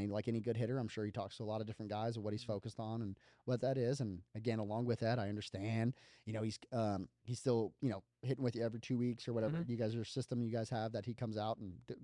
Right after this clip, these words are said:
Speaker 1: great for you guys, right? But my point along with that is that if you're like, "Yo, I've arrived, got it. There ain't no more to learn.
Speaker 2: Right.
Speaker 1: I know the whole body. I know the best ways to train, all these other things." Like, bro,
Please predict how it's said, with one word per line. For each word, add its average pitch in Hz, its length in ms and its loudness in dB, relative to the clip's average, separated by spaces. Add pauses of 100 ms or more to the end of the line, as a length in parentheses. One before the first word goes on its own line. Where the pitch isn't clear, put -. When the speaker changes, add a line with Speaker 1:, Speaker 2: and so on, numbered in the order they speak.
(100)
Speaker 1:
great 127 180 0
for 165 60 -2
you 151 80 0
guys, 123 240 2 (360)
right? 135 240 6
But 156 320 4
my 143 120 0
point 180 240 2
along 143 240 4
with 151 160 4
that 110 260 2
is 127 200 4
that 117 220 2 (640)
if 135 160 2
you're 165 120 6
like, 113 240 4
"Yo, 104 180 2
I've 101 200 0
arrived, 98 440 -2 (300)
got 107 240 -2
it. 95 80 -12 (480)
There 117 100 -4
ain't 117 80 2
no 113 100 -2
more 117 200 0
to 117 60 2
learn. 117 360 0
Speaker 2:
Right. 104 360 0
Speaker 1:
I 113 60 2
know 135 140 6
the 123 80 4
whole 131 160 0
body. 131 440 2 (240)
I 139 80 2
know 147 120 6
the 139 80 4
best 135 260 -2
ways 139 200 2
to 131 100 -2
train, 135 440 4 (320)
all 151 160 4
these 143 120 6
other 147 160 6
things." 139 400 4
Like, 123 220 0 (360)
bro, 156 340 4